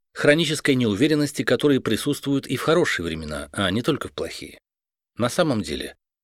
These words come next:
неожиданно представившаяся возможность столь же опасна, как и неожиданная угроза.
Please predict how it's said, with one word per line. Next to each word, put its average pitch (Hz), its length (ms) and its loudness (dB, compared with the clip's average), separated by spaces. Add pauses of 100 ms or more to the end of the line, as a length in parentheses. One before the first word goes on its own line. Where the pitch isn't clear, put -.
неожиданно 143 500 2
представившаяся 123 840 0
возможность 95 640 0 (220)
столь 165 300 2
же 151 100 4
опасна, 107 420 0
как 95 240 0
и - 20 -2
неожиданная 95 600 -2
угроза. 120 540 0